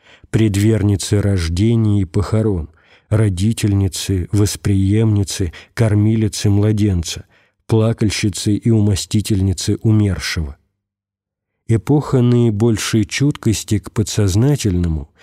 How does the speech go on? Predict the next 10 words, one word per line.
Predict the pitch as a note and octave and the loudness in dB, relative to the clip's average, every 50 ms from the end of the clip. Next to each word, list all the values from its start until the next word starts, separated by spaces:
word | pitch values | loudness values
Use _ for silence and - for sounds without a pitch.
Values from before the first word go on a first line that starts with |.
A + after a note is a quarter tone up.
| - - - - | -20 -20 -8 -2
и | - A2 A2+ | 0 2 2
верности | G2+ F#2+ A#2 A#2 G#2+ G#2 G#2+ G#2 G2 - - - G#2 F#2 | 2 2 2 2 2 2 2 0 0 -2 -2 -4 -4 -4
тёмной, | - - B2 B2+ C3 B2+ A#2+ A2+ A2 G2 E2 - - - - | -2 0 0 2 2 2 2 2 0 0 -2 -6 -12 -6 -4
отрицающей | B2 A#2 - A2+ A2 G#2 - - A#2+ A2+ A2+ G#2+ F#2+ - - - G#2 G#2 - | -2 0 0 0 0 0 0 0 0 2 2 2 0 0 0 0 -2 0 0
индивидуализацию | - A2+ A2 G2+ G#2 G2+ G#2+ G2+ G#2 G#2+ G#2+ G#2+ G#2+ G#2 F#2+ G#2 G#2+ G2 - - - G#2+ G2+ G2 | 0 0 2 2 0 0 0 0 2 0 2 2 0 0 0 0 0 -2 -4 -2 -2 0 0 2
земле, | F#2 F#2 A2 A2 G#2+ G2+ F#2+ E2+ D2+ - _ _ _ _ _ _ _ _ _ | 2 2 2 2 2 0 0 -4 -6 -10 _ _ _ _ _ _ _ _ _
была | - G2+ A2 A2+ A#2+ C#3 D#3+ D#3+ D3 C3 | -2 0 2 2 4 2 2 2 2 0
эпохой | A#2 - - D3+ D#3+ - - D3 C#3 B2+ | 0 0 0 0 0 0 2 2 2 2
владычества | G#2+ G#2 G#2+ G#2 G2 G2 A2 A#2+ - B2+ A2+ - - - G#2+ G#2 | 2 2 2 2 2 0 -2 0 0 -2 -2 -2 -2 0 0 2
матерей. | G2+ G#2 F#2+ - - A2+ G#2+ G2+ F#2+ E2 C#2 - - | 2 2 0 0 0 0 0 0 -2 -4 -6 -10 -16